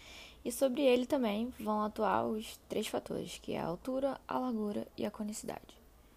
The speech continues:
Quanto maior a altura do preparo, maior será a área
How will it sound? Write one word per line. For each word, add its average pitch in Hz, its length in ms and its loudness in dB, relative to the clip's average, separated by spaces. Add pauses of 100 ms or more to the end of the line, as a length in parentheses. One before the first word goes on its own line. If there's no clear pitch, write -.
(720)
Quanto 226 300 0
maior 214 500 2
a 277 60 4
altura 269 340 0
do 214 120 -2
preparo, 190 800 0
maior 196 400 0
será 214 280 -2
a 180 80 0
área - 320 -2